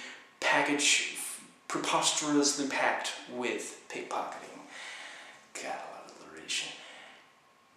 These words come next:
And, uh, so, so yes, that, that qu-, quite covers the, the, the shadow light side. Actually, I s-, should,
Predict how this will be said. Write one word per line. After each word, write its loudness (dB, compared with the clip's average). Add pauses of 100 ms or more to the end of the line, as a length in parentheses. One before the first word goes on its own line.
(280)
And, 10
uh, -6
so, 8
so 6
yes, 6
that, 6
that 4
qu-, -4
quite 0
covers 2
the, -2 (440)
the, 2
the 2
shadow 6 (800)
light 2 (140)
side. 6 (880)
Actually, 8
I 8
s-, 4
should, 8